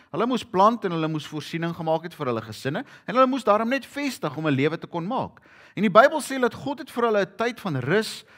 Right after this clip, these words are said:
en vrede gegee. Dit was 'n tyd waar dit goed gegaan het met hulle. En Joshua roep toe nou die volk bymekaar en hy sê, "Luister, dis goed dat dit nou goed gaan met julle.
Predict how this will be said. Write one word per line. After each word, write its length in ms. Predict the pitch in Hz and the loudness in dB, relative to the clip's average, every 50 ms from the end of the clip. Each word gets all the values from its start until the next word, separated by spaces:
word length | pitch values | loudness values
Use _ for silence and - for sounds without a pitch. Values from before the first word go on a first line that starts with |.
| - _ _ | -20 _ _
en 120 | - 156 170 | -8 -8 -8
vrede 400 | 165 - - 240 254 254 262 247 | -8 -6 -4 -4 -2 -2 -2 -2
gegee. 480 | - - 170 - - - 95 80 71 - _ _ _ _ _ _ _ _ _ _ _ _ _ _ _ _ | -4 -8 -12 -12 -12 -12 -12 -12 -12 -14 _ _ _ _ _ _ _ _ _ _ _ _ _ _ _ _
Dit 40 | - | -10
was 120 | 311 285 294 | -8 -8 -8
'n 80 | 254 | 0
tyd 220 | - 285 285 277 254 | 4 4 4 4 2
waar 100 | 269 277 | -2 -4
dit 100 | 262 - | -4 -6
goed 220 | - - 285 - | -8 -10 -10 -10
gegaan 300 | 294 - - - 214 175 | -10 -10 -4 -4 -2 -2
het 140 | 165 156 - | -2 -4 -6
met 140 | 127 - - | -10 -12 -10
hulle. 200 | 92 82 76 80 - _ _ _ _ _ _ _ _ _ _ _ _ _ _ _ _ _ _ _ _ _ | -12 -12 -12 -16 -20 _ _ _ _ _ _ _ _ _ _ _ _ _ _ _ _ _ _ _ _ _
En 60 | 104 117 | -8 -2
Joshua 400 | 127 156 202 214 - 226 180 151 | 2 2 2 2 2 2 2 2
roep 220 | 151 175 - - | 2 0 -2 -2
toe 100 | - 202 | -4 -2
nou 100 | 180 160 | 0 0
die 120 | 151 147 139 | -2 -2 -4
volk 260 | - 175 170 165 165 | -2 -2 -2 -2 -2
bymekaar 480 | - 151 135 127 - 165 185 156 139 131 | -4 -6 -6 -6 -4 0 0 0 0 0
en 100 | 127 127 | -2 -4
hy 80 | 127 | -4
sê, 300 | 123 - - 170 160 147 - - - - - - _ | -6 -6 -6 -4 -6 -6 -8 -14 -20 -20 -20 -14 _
"Luister, 560 | - 170 254 277 - - - 180 247 - - _ _ _ _ _ _ _ _ _ _ _ _ _ _ | 2 4 4 4 2 0 0 -2 -2 -2 -8 _ _ _ _ _ _ _ _ _ _ _ _ _ _
dis 180 | - 156 175 - | -4 -4 -4 -2
goed 220 | 196 254 269 269 | -4 -4 -4 2
dat 160 | - 247 226 | 4 4 4
dit 100 | 214 202 | 4 4
nou 140 | 185 185 175 | 2 0 -2
goed 220 | - - 160 165 - | -2 -4 -8 -10 -6
gaan 180 | - 151 127 | -6 -4 -4
met 140 | 127 117 107 | -4 -4 -6
julle. 260 | 95 90 82 78 71 | -8 -10 -10 -10 -12